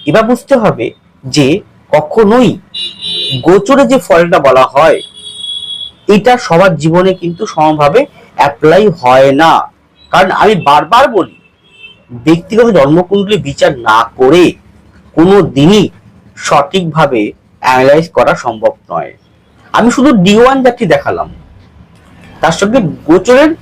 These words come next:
ট্রানজিটটা আমি ট্যালি করালাম।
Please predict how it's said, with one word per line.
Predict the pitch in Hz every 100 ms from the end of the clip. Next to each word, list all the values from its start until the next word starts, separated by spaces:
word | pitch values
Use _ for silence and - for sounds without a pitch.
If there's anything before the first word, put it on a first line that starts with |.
| - -
ট্রানজিটটা | - 190 196 214 - 220
আমি | 190 233 311 311 - _ _ - - -
ট্যালি | - 208 214
করালাম। | 190 131 107 101 87